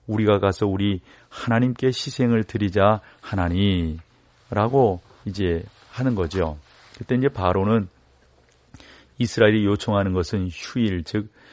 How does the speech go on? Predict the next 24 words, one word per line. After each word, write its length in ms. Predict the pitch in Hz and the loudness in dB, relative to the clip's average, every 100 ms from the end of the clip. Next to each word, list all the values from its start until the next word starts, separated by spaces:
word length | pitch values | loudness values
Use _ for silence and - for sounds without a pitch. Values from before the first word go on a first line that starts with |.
| - _ _ | -20 _ _
노동으로부터 720 | 110 107 120 117 104 98 117 | 0 4 4 4 2 0 -2
쉴 260 | - 131 117 | -2 -2 -2
수 160 | - | -2
있는 200 | 113 104 | -2 0
날을 320 | 92 87 104 | 0 0 -2
며칠 420 | 92 90 - 117 - | -2 -4 -2 -4 -4
얻어내기 600 | - 98 104 107 101 92 92 | -6 -4 0 0 -2 -4 -2
위한 180 | 92 | -2
수단이라고 640 | 90 - - 120 98 87 90 | -2 -4 -2 0 2 0 -2
생각했던 520 | - 117 101 95 90 | -4 -4 -4 -8 -6
것 120 | 85 | -6
같아요. 500 | 82 - 87 135 160 _ _ _ _ _ _ _ _ _ - | -6 -6 -4 -4 -6 _ _ _ _ _ _ _ _ _ -8
그래서 560 | 135 135 135 139 123 _ _ _ - | 0 2 4 2 0 _ _ _ -4
이제 100 | 117 | -4
바로는 420 | - 104 107 113 | 0 2 2 2
이스라엘이 520 | 107 92 107 90 98 | 0 0 0 0 -2
휴가를 380 | 101 - 117 110 | -6 -2 0 2
원하는 380 | 104 95 92 90 | 2 2 0 0
것이 440 | 85 82 117 104 90 | -4 -4 -4 -4 -6
그들이 300 | - 95 98 | -6 -2 0
열심히 400 | 95 - 110 98 | -2 -2 -4 -2
일하지 320 | 95 90 104 | -2 -4 -4
않기 240 | 87 - | -6 -8
때문이다, 580 | - 113 104 95 90 80 | -4 -2 0 0 -2 -2